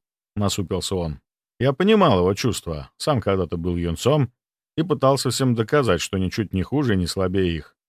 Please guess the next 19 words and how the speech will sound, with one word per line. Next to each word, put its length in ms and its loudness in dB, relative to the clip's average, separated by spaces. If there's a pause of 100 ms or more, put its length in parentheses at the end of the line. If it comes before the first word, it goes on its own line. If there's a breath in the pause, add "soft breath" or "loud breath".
(180)
Стыдно 360 0
вспомнить, 540 2
какие 380 0
только 380 -2
зелья 540 2 (100)
не 140 0
выдумывал. 600 0 (240)
Однажды 600 4
чуть 280 -2
родовой 440 4
дворец 480 4
не 80 -2
разрушил, 640 -2 (380)
когда 240 2
в 80 -6
первый 280 2
раз 200 2
получилось 540 -2
создать 420 -2